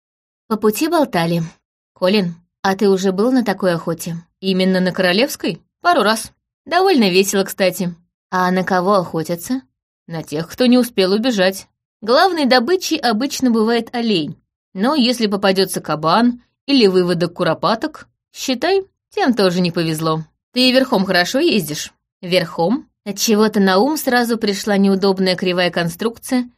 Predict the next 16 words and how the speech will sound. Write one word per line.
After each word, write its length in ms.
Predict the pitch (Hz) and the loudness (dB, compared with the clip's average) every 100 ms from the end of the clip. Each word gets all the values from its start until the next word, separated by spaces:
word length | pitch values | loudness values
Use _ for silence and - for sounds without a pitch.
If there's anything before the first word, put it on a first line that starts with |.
| _ _ | _ _
с 120 | - | -6
торчащим 640 | 220 196 - 196 214 226 190 | -2 -2 0 -2 0 0 -2
сбоку 360 | 170 185 180 | 0 -2 0
отростком, 720 | 180 180 160 - - 170 165 _ _ _ | -2 -2 -4 -6 -6 -6 -6 _ _ _
именовавшаяся 880 | 285 240 208 190 240 254 269 254 269 | 0 2 4 2 0 -2 -4 -2 -4
дамским 560 | 202 170 175 170 208 190 | -2 -2 -2 -4 -4 -4
седлом. 580 | 208 170 165 160 156 - _ _ - | -4 -4 -4 -4 -6 -12 _ _ -4
«Далеко 460 | 185 196 208 311 | 2 2 2 0
я 140 | 330 214 | 0 2
на 80 | |
таком 340 | 180 175 196 202 | 0 0 2 2
уеду?» 340 | 208 240 285 - _ _ _ | 4 2 -2 -10 _ _ _
Обеспокоенно 840 | 196 185 175 185 175 190 208 226 | -8 -6 -4 -4 -2 2 4 4
уставилась 560 | 208 208 196 180 185 180 | 2 0 -2 0 -2 -2
на 120 | 190 | -2
брата. 380 | 180 165 185 | 0 -2 -4